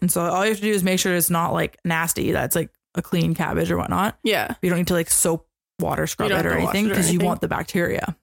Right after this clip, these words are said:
Speaker 2: Oh, gross. Okay.
Speaker 1: But
Speaker 2: Um,
Speaker 1: it's
Speaker 2: I meant to say neat. <laughs>
Speaker 1: No. <laughs>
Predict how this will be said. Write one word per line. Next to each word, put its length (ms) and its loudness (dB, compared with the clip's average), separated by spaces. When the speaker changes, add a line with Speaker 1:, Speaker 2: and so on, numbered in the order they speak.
Speaker 2:
Oh, 300 0
gross. 340 -4
Okay. 300 0
Speaker 1:
But 140 0
Speaker 2:
Um, 80 2
Speaker 1:
it's 160 -6
Speaker 2:
I 180 2
meant 220 2
to 60 -10
say 180 0
neat. 260 2
<laughs> 60 -14
Speaker 1:
No. 280 2
<laughs> 60 0